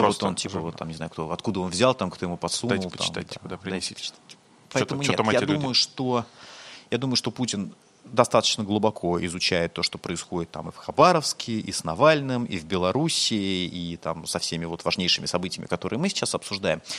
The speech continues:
Speaker 2: Другой вопрос, что у него взгляд несколько, э, трансформирован за счёт вот этой вот конспирологии, которую ему в голову вкладывают, э, спецслужбы.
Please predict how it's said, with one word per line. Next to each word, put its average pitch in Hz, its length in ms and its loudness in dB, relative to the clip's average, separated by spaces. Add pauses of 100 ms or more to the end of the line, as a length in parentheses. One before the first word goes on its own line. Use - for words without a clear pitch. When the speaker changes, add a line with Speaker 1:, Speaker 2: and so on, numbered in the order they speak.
(120)
Speaker 2:
Другой 110 240 2
вопрос, 135 240 2
что - 180 -2
у 107 40 -2
него 110 220 -2
взгляд 110 680 2
несколько, 104 840 4 (1040)
э, 92 300 2
трансформирован 113 920 4 (480)
за 98 180 -2
счёт 143 320 2
вот 101 140 -4
этой 98 160 0
вот 92 160 -2
конспирологии, 101 800 2
которую 104 380 -2
ему 98 100 0
в 92 80 -4
голову 98 340 0
вкладывают, 87 880 0 (100)
э, - 140 -6
спецслужбы. - 600 -6